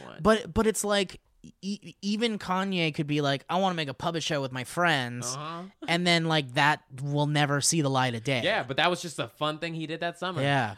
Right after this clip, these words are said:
Speaker 1: I feel like I'm, I'm starting to get onto that point with my friends, like, me and John, and, like, my, our whole team. We like, "All right, this," like, oh my God, I can't even, I'll talk to you about 'em later on our drive to VidCon, but we have, we're just trying to make some shows, and they're just ridiculous ideas. Like,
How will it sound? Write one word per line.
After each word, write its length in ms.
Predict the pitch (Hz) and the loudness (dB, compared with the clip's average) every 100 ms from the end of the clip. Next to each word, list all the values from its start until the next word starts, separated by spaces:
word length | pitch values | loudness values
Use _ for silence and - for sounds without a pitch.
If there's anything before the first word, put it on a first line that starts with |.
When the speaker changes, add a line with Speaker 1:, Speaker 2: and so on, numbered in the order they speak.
| - | -2
Speaker 1:
I 100 | 196 | -2
feel 160 | 226 | 0
like 100 | 208 | 0
I'm, 180 | 165 160 | -2 -4
I'm 120 | 151 151 | -6 -6
starting 320 | - 143 143 | -2 -2 -2
to 80 | 131 | -6
get 160 | 135 | -6
onto 220 | 127 127 120 | -4 -6 -4
that 200 | 120 - | -4 -4
point 160 | 131 | -6
with 60 | 117 | -6
my 120 | 117 | -8
friends, 340 | 113 123 123 113 | -8 -8 -8 -8
like, 140 | 110 | -12
me 140 | 120 131 | -8 -8
and 100 | 123 | -6
John, 260 | 120 123 | -6 -6
and, 140 | 120 104 | -8 -10
like, 160 | 95 | -12
my, 80 | 110 | -12
our 160 | 104 117 | -8 -6
whole 140 | 123 | -6
team. 240 | - 127 117 | -8 -12 -10
We 80 | |
like, 180 | 110 104 - | -10 -10 -2
"All 80 | 285 | 0
right, 180 | 269 | 0
this," 180 | 262 254 - | -6 -12 -10
like, 120 | 135 | -8
oh 80 | 143 | -6
my 120 | 123 104 | -6 -8
God, 100 | 98 | -8
I 120 | 113 | -10
can't 260 | - 151 139 | -6 -4 -4
even, 160 | 120 | -4
I'll 140 | 135 139 | -4 -2
talk 220 | 151 135 | -4 -6
to 60 | |
you 40 | 127 | -6
about 160 | 117 113 | -6 -6
'em 80 | |
later 220 | 117 120 110 | -6 -8 -8
on 80 | 117 | -10
our 80 | |
drive 380 | 113 123 123 120 | -12 -10 -10 -10
to 80 | 113 | -8
VidCon, 360 | 120 123 127 113 | -8 -6 -6 -6
but 100 | 117 | -6
we 100 | 147 | -6
have, 240 | 139 120 _ _ - | -6 -8 _ _ -10
we're 120 | 156 | -8
just 200 | 165 - | -6 -10
trying 240 | - 156 147 | -4 -2 -2
to 40 | |
make 280 | 123 127 139 | -4 -6 -6
some 200 | 135 107 | -12 -14
shows, 540 | - 127 139 170 185 | -8 -4 -2 -4 -6
and 120 | 131 | -8
they're 240 | 139 139 196 | -10 -8 -8
just 200 | 196 131 | -8 -12
ridiculous 560 | 135 101 160 160 127 113 | -14 -10 -12 -10 -12 -12
ideas. 500 | 110 101 107 92 110 | -14 -12 -14 -14 -16
Like, 200 | 107 | -18